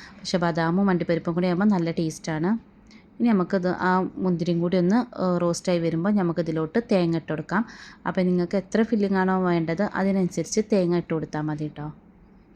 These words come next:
അപ്പോൾ തേങ്ങ കൂടി ഇട്ടിട്ട് നമുക്ക് നന്നായിട്ടൊന്ന് റോസ്റ്റ് ചെയ്തെടുക്കാം. അപ്പോൾ ഇവിടെ ഞാൻ കുറച്ചധികം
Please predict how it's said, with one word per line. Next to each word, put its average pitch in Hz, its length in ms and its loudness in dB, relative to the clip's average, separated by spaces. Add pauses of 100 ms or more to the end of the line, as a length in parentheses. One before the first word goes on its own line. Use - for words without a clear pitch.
(500)
അപ്പോൾ 175 180 -6
തേങ്ങ 170 340 0
കൂടി 175 160 2
ഇട്ടിട്ട് 170 300 -4
നമുക്ക് 175 300 0
നന്നായിട്ടൊന്ന് 170 720 0 (100)
റോസ്റ്റ് 175 260 -2
ചെയ്തെടുക്കാം. 165 460 -2 (460)
അപ്പോൾ - 160 -2
ഇവിടെ 208 200 2
ഞാൻ 202 220 2
കുറച്ചധികം 190 720 0